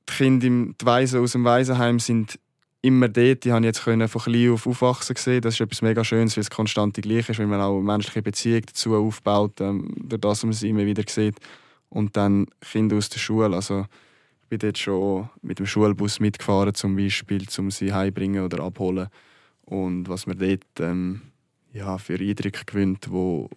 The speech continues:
wo Kinder herkommen, ist extrem beeindruckend. Ähm, ja, und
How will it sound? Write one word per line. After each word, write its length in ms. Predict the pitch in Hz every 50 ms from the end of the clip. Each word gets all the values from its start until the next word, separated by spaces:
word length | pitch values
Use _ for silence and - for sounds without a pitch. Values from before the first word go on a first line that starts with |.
| - -
wo 160 | - 98 98 - _ _ _ _ _ -
Kinder 320 | - - 98 98 98 104
herkommen, 560 | 101 87 95 104 113 - - 95 98 98 95 90
ist 520 | 92 98 - - - - - - - - - - 50 -
extrem 600 | - - - 95 92 98 98 98 98 95 101 - - - - _ _ _ _ _ _ _
beeindruckend. 920 | - 92 98 - - 95 95 98 95 98 98 98 - - - 101 98 95 -
Ähm, 380 | - 98 98 98 95 92 98 104 - _ _ _ _ _ _ _ _ _ _ _ _ _ _ _ _ _ _ _ _ - - _ _ _ _ _ _ _
ja, 280 | 95 92 92 104 117 - -
und 300 | 95 95 95 95 95